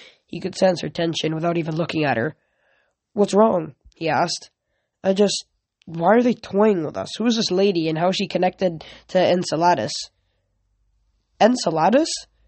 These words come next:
Jason didn't know he'd heard that name before. "I mean," Piper's voice quavered, "that's the, that's one of the giants. Just one of the names I could remember." Jason got the feeling there was a lot more bothering her,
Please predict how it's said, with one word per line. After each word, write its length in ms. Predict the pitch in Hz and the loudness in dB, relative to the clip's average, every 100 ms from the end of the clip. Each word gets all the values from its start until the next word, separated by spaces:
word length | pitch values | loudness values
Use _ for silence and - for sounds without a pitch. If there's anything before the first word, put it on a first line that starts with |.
| _ _ | _ _
Jason 340 | - 240 277 214 | -4 -2 0 2
didn't 200 | 202 185 | 2 4
know 160 | 185 | 2
he'd 180 | 180 175 | 4 0
heard 160 | 175 165 | 0 -2
that 160 | 135 | -2
name 180 | 165 170 | -2 -4
before. 400 | 156 - 113 156 _ _ _ _ _ _ _ _ _ _ _ _ _ _ _ _ - - - | -6 -6 -6 -6 _ _ _ _ _ _ _ _ _ _ _ _ _ _ _ _ -20 -8 4
"I 140 | 202 | 6
mean," 340 | 214 208 185 - _ _ _ _ _ _ _ _ | 6 2 0 -10 _ _ _ _ _ _ _ _
Piper's 320 | 190 185 170 | -4 -2 -2
voice 240 | 151 170 - | -2 -2 -4
quavered, 480 | - 170 123 120 - _ _ _ _ _ | -2 -2 0 -4 -4 _ _ _ _ _
"that's 300 | 185 196 - | 2 2 0
the, 280 | 220 185 175 - | -6 -6 -6 -6
that's 220 | 196 185 | -2 0
one 160 | 190 208 | 2 2
of 60 | 185 | 2
the 80 | |
giants. 720 | 165 190 175 131 113 - - - _ - | 4 4 4 0 -6 -10 -12 -18 _ -6
Just 260 | 190 190 190 | -4 -2 0
one 160 | 196 | 0
of 80 | 175 | 0
the 60 | 175 | 0
names 360 | 190 180 160 | 2 0 -2
I 100 | 165 | -4
could 120 | 160 | -4
remember." 500 | 156 151 160 143 110 - _ _ _ _ _ | -2 -2 -2 -2 -6 -10 _ _ _ _ _
Jason 300 | - 214 202 | 0 0 2
got 140 | 190 | 2
the 80 | 185 | 0
feeling 300 | 185 175 170 | 0 0 2
there 80 | 185 | 0
was 100 | 175 | 0
a 100 | 196 | 0
lot 380 | 208 220 214 185 | 2 4 6 4
more 180 | 185 175 | 2 0
bothering 480 | 170 165 147 143 | 0 -2 -2 -4
her, 260 | 156 143 147 | -6 -6 -8